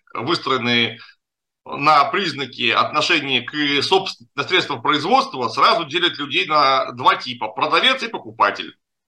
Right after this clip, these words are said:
То, что справедливо для продавца, не может быть справедливо для покупателя, и наоборот, у них диаметрально противоположные разнонаправленные интересы.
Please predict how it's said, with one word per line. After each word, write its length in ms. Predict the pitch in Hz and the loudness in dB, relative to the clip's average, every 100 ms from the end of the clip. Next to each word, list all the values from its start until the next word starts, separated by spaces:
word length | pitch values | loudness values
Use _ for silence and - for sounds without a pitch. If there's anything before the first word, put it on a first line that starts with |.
| _ _ _ _ _ _ _ _ _ _ - | _ _ _ _ _ _ _ _ _ _ 0
То, 200 | 226 220 | 4 4
что 140 | 175 | 4
справедливо 720 | 160 151 160 151 175 190 139 | -2 0 0 0 0 0 0
для 500 | 123 127 131 101 - - _ _ | 0 2 2 2 -2 -12 _ _
продавца, 580 | 127 135 127 - 220 233 | -6 2 2 2 2 2
не 120 | 202 | 0
может 520 | 233 160 185 180 185 156 | -6 -4 -2 0 -2 -4
быть 180 | 180 | -10
справедливо 680 | - 160 156 139 147 151 139 | -8 -8 -6 -6 -4 -4 -4
для 240 | 151 151 | -2 0
покупателя, 720 | 156 143 127 120 165 - 180 175 | -2 -6 -8 0 0 0 -4 -4
и 240 | - 151 | -4 -6
наоборот, 560 | 151 139 135 123 202 - | 0 2 2 2 2 0
у 80 | |
них 260 | 151 202 - _ _ _ | -6 -8 -8 _ _ _
диаметрально 680 | 127 156 160 190 175 190 202 | 0 2 2 2 2 2 0
противоположные 920 | 202 165 170 123 151 175 - - 190 | -4 -6 -6 0 2 4 2 2 4
разнонаправленные 1000 | 151 170 165 165 151 143 160 170 160 165 | 6 4 2 -2 0 2 2 0 -2 -6
интересы. 480 | 139 170 123 82 | -4 -2 -2 -4